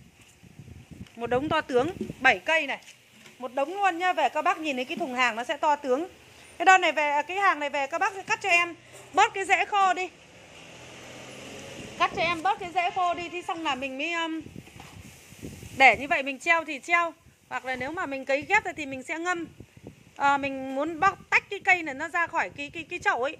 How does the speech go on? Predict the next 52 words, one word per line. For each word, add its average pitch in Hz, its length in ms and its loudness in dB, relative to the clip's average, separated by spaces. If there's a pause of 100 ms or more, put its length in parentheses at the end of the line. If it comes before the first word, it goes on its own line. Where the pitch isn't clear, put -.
(300)
mình 277 160 -4
sẽ 339 160 2
ngâm 349 220 -4
cho 320 80 0
em, 330 300 2
ờ, 320 220 -6
vào 247 160 -6
khoảng 226 220 -6
tầm 247 400 -4 (220)
hai 359 260 6
tiếng. 320 300 -4 (540)
Cái 339 140 -6
nước, 403 260 -6
ờ, 330 440 0
vào 262 160 4
nước, 285 200 -6 (180)
ờ, 339 140 -4
bình 277 180 -6
thường 269 240 0
ấy, 330 180 -2 (260)
cái 302 80 -10
lúc 381 140 -4
nó 381 100 2
bỏ 330 260 6
cái 262 120 -8
rễ 320 220 2
ra 359 120 0
thì 302 120 -8
mình 254 200 -8
sẽ 330 340 -4 (540)
lấy 311 180 -2
nhẹ, 349 240 -4 (1800)
tháo 277 180 6
nhẹ 349 320 0
ra 320 140 2
nhá, 339 180 -2 (120)
tách - 180 -4
nhẹ 349 220 -4
ra 311 100 -2
nó, 262 100 -4
nó 285 120 -4
sẽ 339 200 -6
ra 320 220 2
thì 285 80 -8
mình 254 200 -12
sẽ 302 100 -8
cấy. 311 240 -4
Hoặc 349 180 -6
nếu 254 120 -8
mà 339 120 -6
các 330 120 -8
bác 370 180 2